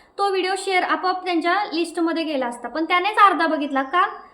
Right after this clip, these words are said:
तर त्याला त्या व्हिडिओमध्ये बघण्यासारखं काही वाटलंच नाही की बाबा ह्याच्यामध्ये काही आहे, सस्पेन्सच नाही. सस्पेन्स क्रिएट करायचा शॉर्ट व्हिडिओसाठी सगळ्यात इम्पॉर्टंट गोष्ट लागणारी म्हणजे, म्हणजे सस्पेन्स. तो लोकांमध्ये, समोरच्यामध्ये क्रिएट झाला पाहिजे. "बापरे,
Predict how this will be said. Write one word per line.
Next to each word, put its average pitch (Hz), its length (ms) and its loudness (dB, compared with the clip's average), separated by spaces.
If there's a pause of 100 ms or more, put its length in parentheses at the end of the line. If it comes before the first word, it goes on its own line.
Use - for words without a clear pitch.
(140)
तर 381 80 -6
त्याला 392 220 4
त्या 403 140 2
व्हिडिओमध्ये 370 460 -2
बघण्यासारखं 330 480 0
काही 330 160 -2
वाटलंच 320 500 -2
नाही 311 160 -2
की 302 100 -8
बाबा 277 240 -2 (400)
ह्याच्यामध्ये 294 420 -2
काही 302 340 -4
आहे, 277 320 0
सस्पेन्सच 415 720 -4
नाही. 277 160 -6 (260)
सस्पेन्स 415 760 -4
क्रिएट 359 340 -2
करायचा 311 360 0
शॉर्ट 359 300 2
व्हिडिओसाठी 339 500 -6
सगळ्यात 339 420 -4 (140)
इम्पॉर्टंट 330 640 -2
गोष्ट 339 300 -8
लागणारी 302 380 0
म्हणजे, 294 280 0
म्हणजे 294 280 -2
सस्पेन्स. 311 920 -6 (420)
तो 381 280 2
लोकांमध्ये, 349 600 0
समोरच्यामध्ये 339 580 -2
क्रिएट 330 340 -4
झाला 302 180 -2
पाहिजे. 277 320 0 (440)
"बापरे, 262 340 -2